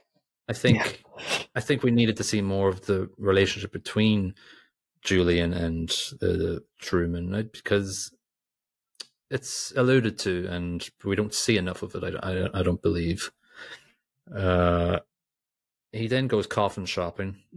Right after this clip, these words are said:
Speaker 1: <laughs> which
Speaker 2: <laughs> Yeah. Which
Speaker 1: which
Speaker 2: is always fun. Uh,
Speaker 1: Yeah.
Speaker 2: yeah,
Speaker 1: But
Speaker 2: uh, and then, and then his friend's like, "Uh, so what are the actual prices of all this stuff? Would you mind sending me an email? Because I don't think my parents got any money."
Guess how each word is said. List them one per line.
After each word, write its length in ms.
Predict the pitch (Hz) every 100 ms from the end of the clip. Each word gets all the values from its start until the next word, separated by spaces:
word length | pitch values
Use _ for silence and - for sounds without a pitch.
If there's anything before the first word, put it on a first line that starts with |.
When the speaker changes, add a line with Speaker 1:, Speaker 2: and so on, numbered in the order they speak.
| 120
Speaker 1:
<laughs> 260 | - 113
which 600 | - 104 - 180 - - -
Speaker 2:
<laughs> 220 | - -
Yeah. 340 | 190 190 170 - - - _ 165 - - - - _ _ _
Which 160 | - 95
Speaker 1:
which 0 |
Speaker 2:
is 120 | 139
always 200 | 127 117
fun. 380 | - 135 160 190
Uh, 320 | 151 143 139 135 - -
Speaker 1:
Yeah. 500 | 98 95 95 92 90 90 - - _ - _ _ _ -
Speaker 2:
yeah, 420 | 156 185 156 131
Speaker 1:
But 180 | 135 139
Speaker 2:
uh, 40 |
and 140 | 143
then, 300 | 147 143 135
and 100 | 127
then 120 | 135 139
his 120 | 117
friend's 460 | - 139 120 110 -
like, 280 | 110 107 -
"Uh, 240 | 151 143 117
so 540 | - - 185 180 - _ _ _ _
what 220 | 170 196
are 100 | 240
the 180 | 240 254 -
actual 420 | - _ - 226
prices 560 | 226 226 247 233 170
of 80 | 135
all 220 | 127 110
this 200 | 101 92
stuff? 420 | - 110 90 - -
Would 280 | - 127
you 60 | 123
mind 160 | 156 165
sending 180 | 170
me 80 | 147
an 160 | 127 123
email? 360 | 147 135 107 95
Because 400 | 95 98 98 101
I 100 | 131
don't 180 | 202 185
think 120 | 160
my 140 | 135
parents 300 | 127 139 131
got 180 | - 131
any 100 | 135
money." 360 | 110 139 127